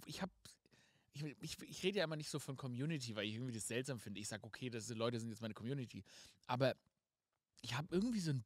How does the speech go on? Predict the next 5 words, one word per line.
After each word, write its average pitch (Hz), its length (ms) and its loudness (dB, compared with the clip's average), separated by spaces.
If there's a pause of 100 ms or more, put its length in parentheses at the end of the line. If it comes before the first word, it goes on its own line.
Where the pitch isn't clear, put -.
bunch 196 340 0
of 139 220 -4
wholesome 160 440 4
people, 143 480 0 (400)
ähm, 117 420 2